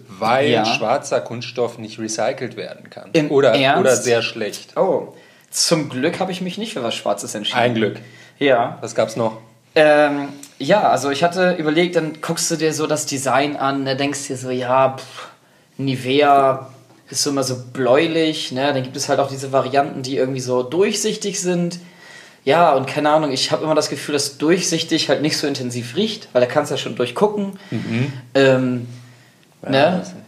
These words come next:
Speaker 2: Genau.
Speaker 1: Durch-, durchsichtig ist
Speaker 2: Ja.
Speaker 1: dann auch, geht häufig mit durchriechbar, äh, durchriechend,
Speaker 2: Genau,
Speaker 1: durch-,
Speaker 2: das ist, äh, das
Speaker 1: wie würde man das nennen?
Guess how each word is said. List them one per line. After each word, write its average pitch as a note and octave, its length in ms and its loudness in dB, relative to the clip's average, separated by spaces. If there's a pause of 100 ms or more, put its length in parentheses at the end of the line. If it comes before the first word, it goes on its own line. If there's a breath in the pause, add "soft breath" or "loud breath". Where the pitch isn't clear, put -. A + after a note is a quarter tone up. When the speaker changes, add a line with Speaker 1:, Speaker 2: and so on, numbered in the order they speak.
(120)
Speaker 2:
Genau. A#2 460 0
Speaker 1:
Durch-, A#2+ 360 -2
durchsichtig C#3+ 1080 -4
ist - 180 -10
Speaker 2:
Ja. C3 160 4
Speaker 1:
dann C3+ 120 2
auch, - 140 -6 (220)
geht C3+ 400 -2
häufig E3+ 380 0
mit D#3 160 -2 (720 loud breath)
durchriechbar, D3+ 1040 0
äh, D#3 180 0
durchriechend, F3+ 880 0
Speaker 2:
Genau, G3+ 280 4
Speaker 1:
durch-, D#3+ 280 2
Speaker 2:
das D3+ 160 -2
ist, F#3 360 -2
äh, E3 300 -2 (160)
das E3+ 160 -4
Speaker 1:
wie A#2+ 60 -4
würde B2 120 0
man B2 100 -2
das A#2+ 120 -6
nennen? B2+ 280 -2